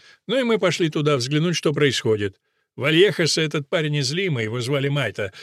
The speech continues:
заперли охранников, забрали оружие, освободили Кондори с Гонсалесом. Можете себе представить ситуацию более нелепую? Нельзя не признать правоту доктора Кардера и Спиносы. Иначе как нелепой ситуацию не назовёшь.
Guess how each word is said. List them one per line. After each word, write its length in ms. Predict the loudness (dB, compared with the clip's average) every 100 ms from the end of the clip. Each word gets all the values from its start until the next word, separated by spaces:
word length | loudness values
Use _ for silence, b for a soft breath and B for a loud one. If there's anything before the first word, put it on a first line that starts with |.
| B
заперли 520 | -2 2 2 0 -2 0
охранников, 760 | 0 0 0 0 -2 -2 -2
забрали 420 | 0 0 0 0
оружие, 460 | 2 0 0 0 0
освободили 640 | -2 -2 -2 0 0 0 -2
Кондори 720 | -4 -4 -4 -2 0 0 -2
с 140 | -4
Гонсалесом. 840 | -2 -2 -2 -4 -4 -4 -6 -6 -10 B B B
Можете 500 | -10 -4 -4 -2 -2
себе 260 | -2 -2 -4
представить 540 | -2 -4 -2 -2 -2
ситуацию 640 | -2 -4 -2 -2 -2 -2 0
более 300 | 0 0 0
нелепую? 500 | 0 0 -2 -12 -20 _ _ _ _ _ _ _ _ _ _
Нельзя 320 | -4 -2 0 2
не 140 | 0
признать 560 | 0 -2 0 -2 -4 -6
правоту 380 | -4 -4 -4
доктора 580 | -4 -4 -4 -4 -4 -6 -8
Кардера 480 | -6 -4 -4 -4 -6
и 160 | -4
Спиносы. 640 | -6 -4 -4 -2 -4 -10 -12 _ _
Иначе 360 | -2 0 2 0
как 220 | 0 0
нелепой 360 | 2 2 2 0
ситуацию 560 | 0 0 0 0 0
не 100 | 2
назовёшь. 640 | 2 2 0 -2 -6 -10